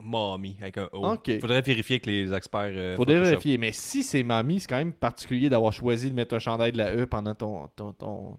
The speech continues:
Speaker 2: ton entrée, là.
Speaker 1: Puis
Speaker 2: Ça,
Speaker 1: tu,
Speaker 2: c'est
Speaker 1: mais,
Speaker 2: un,
Speaker 1: mais
Speaker 2: même,
Speaker 1: tu peux te
Speaker 2: même un peu
Speaker 1: défendre,
Speaker 2: un
Speaker 1: tu peux
Speaker 2: peu
Speaker 1: te défendre en
Speaker 2: attardé.
Speaker 1: disant que Eddie Guerrero, il avait un chandail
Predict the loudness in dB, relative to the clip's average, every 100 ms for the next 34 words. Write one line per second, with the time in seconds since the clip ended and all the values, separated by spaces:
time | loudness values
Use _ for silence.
0 | _ -12 -10 -8 -6 -6 -6 -6 -6 -6
1 | -6 -4 -2 -2 0 0 4 4 6 6
2 | 8 8 8 2 -6 0 6 6 6 6
3 | 6 2 2 2 2 2 2 -2 -4 -2
4 | 0 0 0 0 0 -2 -2 -2 -2